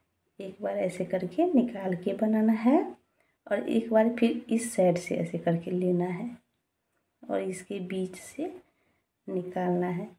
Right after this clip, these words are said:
एक बार आपको इस साइड से धागा लेना है और एक बार इस साइड से धागा लेना है, दोनों साइड से लेना है। तो सबसे पहले क्या करना है, ऐसे करके धागा लेना है और उसके बाद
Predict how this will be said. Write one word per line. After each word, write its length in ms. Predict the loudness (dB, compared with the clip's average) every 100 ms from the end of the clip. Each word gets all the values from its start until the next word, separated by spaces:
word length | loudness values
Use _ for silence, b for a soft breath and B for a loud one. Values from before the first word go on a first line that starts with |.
| _ _ _ _ -20 -12 0
एक 220 | 0 2
बार 280 | 2 2 -2
आपको 220 | -6 -4 -6
इस 260 | -4 -2 4
साइड 180 | 6
से 100 | 8
धागा 300 | 8 8 10
लेना 260 | 10 10 8
है 160 | 6 4
और 140 | 4
एक 340 | 2 2 4 6
बार 220 | 4 4 -4
इस 200 | -6 -4
साइड 180 | -2 -2
से 140 | -2
धागा 340 | -2 0 0 0
लेना 320 | 2 2 2
है, 360 | 0 -4 -8 -8 -12
दोनों 300 | -6 0 0
साइड 260 | 2 4 4
से 140 | 4
लेना 260 | 0 2 2
है। 160 | 2 2
तो 100 | -2
सबसे 360 | -4 -4 -2
पहले 320 | 0 4 6 6
क्या 200 | 6 4
करना 280 | 6 8 8
है, 160 | 8 4
ऐसे 260 | 2 0
करके 320 | -8 -8 -6
धागा 340 | -4 -2 0 0
लेना 300 | 0 0 0
है 240 | 0 0 -2 -8 _ _ _ _ _ _ _ _ _ _
और 220 | -4 -2
उसके 300 | -2 -2 2
बाद 300 | 4 6 4